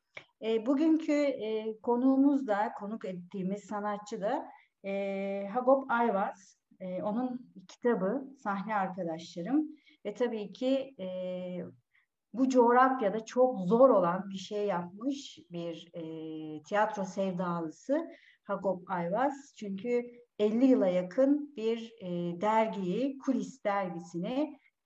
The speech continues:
bir nevi tek başına sırtlamış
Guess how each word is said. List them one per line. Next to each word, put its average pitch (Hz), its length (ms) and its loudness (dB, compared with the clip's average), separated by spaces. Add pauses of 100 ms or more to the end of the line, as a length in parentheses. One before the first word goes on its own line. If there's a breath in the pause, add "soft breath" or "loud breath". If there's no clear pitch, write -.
(360)
bir 226 200 2
nevi 220 280 0
tek 254 300 0
başına 196 400 -4
sırtlamış 220 960 -2